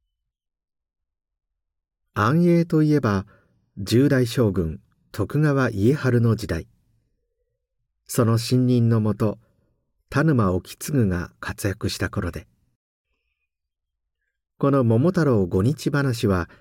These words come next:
奇拍子と呼ばれた成人向けの草草子です。ご紹介する前からこんなことを言ってはなんですが、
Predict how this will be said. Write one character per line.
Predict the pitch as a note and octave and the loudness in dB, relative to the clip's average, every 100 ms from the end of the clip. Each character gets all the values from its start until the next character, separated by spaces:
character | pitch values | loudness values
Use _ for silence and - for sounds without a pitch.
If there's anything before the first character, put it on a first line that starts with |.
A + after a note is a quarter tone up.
| _ _ _ _ _ _ _ - | _ _ _ _ _ _ _ 0
奇 | A#2 | 2
拍 | C3 G3 F#3 | 4 4 2
子 | - | 0
と | A#2 | 0
呼 | G2 | 0
ば | E2+ F2 | 0 -4
れ | F#2 | -4
た | G2 F2+ _ _ _ _ _ _ _ | -6 -8 _ _ _ _ _ _ _
成 | - B2 D#3 | -2 2 2
人 | F3 F3 E3 | 2 2 2
向 | D#3+ | 0
け | D3+ | 0
の | D3 C#3+ - - | 0 -2 -4 -8
草 | - G#2 | -4 -4
草 | F#2+ D2+ | -4 -6
子 | - | -10
で | - | -10
す。 | - - _ _ _ _ _ _ _ _ _ _ _ _ _ _ _ _ _ _ _ _ _ _ _ _ _ _ _ _ _ _ _ _ _ _ _ _ _ _ _ _ _ - | -10 -12 _ _ _ _ _ _ _ _ _ _ _ _ _ _ _ _ _ _ _ _ _ _ _ _ _ _ _ _ _ _ _ _ _ _ _ _ _ _ _ _ _ -6
ご | F#2 | -2
紹 | F2+ A#2+ C#3 | 0 0 0
介 | E3+ E3 | 0 0
す | - D#3+ | 0 0
る | D#3 | 2
前 | D#3 | 0
か | D3+ A#2+ | 0 0
ら | G2+ | 0
こ | - G#2+ | 0 0
ん | |
な | B2 B2 | 2 0
こ | C#3+ | 0
と | C#3 | 2
を | G#2 | 2
言 | |
っ | - | 0
て | A#2 | -2
は | G#2+ F#2 | 0 0
な | E2+ | -2
ん | F2+ | -2
で | G2 | -4
す | - | -4
が、 | F#2 | -6